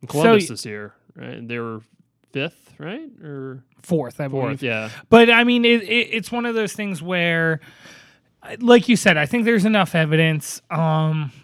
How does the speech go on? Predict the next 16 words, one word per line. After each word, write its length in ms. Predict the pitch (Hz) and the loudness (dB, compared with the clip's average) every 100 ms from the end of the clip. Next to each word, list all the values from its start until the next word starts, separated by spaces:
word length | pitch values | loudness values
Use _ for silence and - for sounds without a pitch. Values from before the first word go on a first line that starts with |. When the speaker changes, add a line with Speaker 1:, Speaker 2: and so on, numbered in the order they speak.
| - _ _ _ _ _ _ | -20 _ _ _ _ _ _
Speaker 2:
I 180 | - 262 | 4 4
was 200 | 330 240 | 4 2
actually, 380 | 254 214 240 233 | 2 4 2 4
I've 200 | 202 185 | 4 4
been, 400 | 226 233 226 226 | 4 2 -2 0
I've 160 | 185 180 | 2 4
been 120 | 208 | 2
a 60 | 202 | 2
fan 420 | 202 196 196 196 | 2 2 2 2
of 300 | 180 165 147 | 4 2 4
the, 340 | 165 165 165 156 | 4 6 4 2
the 120 | 160 | -2
two 300 | - 185 170 | 0 -2 0
legs, 520 | 151 160 139 135 - | 0 0 -2 -6 -4
and 140 | 165 156 | 0 2
I, 180 | 151 | 0